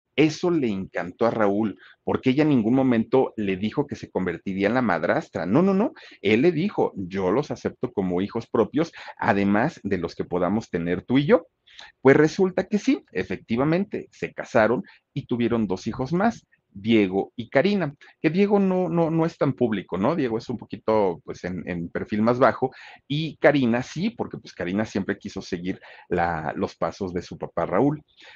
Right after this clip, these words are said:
Pues resulta que este matrimonio sí le funcionó a Raúl Velasco, tan es así que estuvieron juntos, pues, hasta la muerte, hasta el momento en el que él, eh, Raúl, parte de este mundo, Dorle estuvo con, con él,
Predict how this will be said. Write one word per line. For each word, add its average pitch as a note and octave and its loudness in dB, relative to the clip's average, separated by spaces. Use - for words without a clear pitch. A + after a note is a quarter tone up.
Pues D3 8
resulta G3 0
que C#3+ -2
este C#3+ -4
matrimonio A#2 0
sí - -8
le A2 -6
funcionó F#2+ -4
a G#2 -6
Raúl F#2+ -4
Velasco, C3+ -2
tan F#2+ 0
es A2 -4
así A#2 -6
que - -6
estuvieron G2 -2
juntos, A2+ -4
pues, F2 -8
hasta - -12
la G2+ -2
muerte, A#3+ -4
hasta F2+ -2
el F#2+ 0
momento A#2 2
en G2+ 0
el F#2 -6
que - -4
él, C3 2
eh, F#2 -2
Raúl, F#2+ -2
parte G#2 2
de G#2 0
este A#2 -8
mundo, G2+ 0
Dorle G2 -2
estuvo F#2 -2
con, F2 -2
con B2 2
él, B3 0